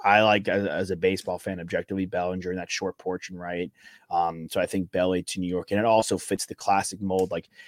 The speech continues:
he's a guy that unfortunately gets injured. So the, that's the typical guy that goes to the Yankees, and that contract could either boom or bust. Uh, so I think that's where <laughs> Bellinger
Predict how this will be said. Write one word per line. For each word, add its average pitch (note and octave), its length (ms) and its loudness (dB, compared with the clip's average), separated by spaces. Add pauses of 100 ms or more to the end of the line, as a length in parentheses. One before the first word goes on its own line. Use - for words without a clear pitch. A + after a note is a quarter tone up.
he's G#2+ 200 0
a G2 40 0
guy F#2+ 160 6
that F2+ 300 2
unfortunately F#2+ 640 0
gets E2 240 -6
injured. D#2+ 340 -10
So E2+ 100 -12
the, E2+ 180 -6
that's F2+ 180 -6
the - 120 -18
typical - 380 -12
guy D2+ 200 -8
that D2+ 120 -12
goes D2 280 -10
to - 40 -20
the E2 100 -8
Yankees, D#2 340 -10
and D#2+ 100 -10
that D2 120 -12
contract - 520 -14
could F#2 200 -4
either E2 200 -2
boom D#2+ 320 -10
or D#2 60 -18
bust. - 520 -12
Uh, D#2 240 -4
so - 160 -8
I F2 60 -4
think F2+ 220 -6
that's D#2+ 180 -6
where D#2 80 -10
<laughs> - 0 -
Bellinger - 480 -8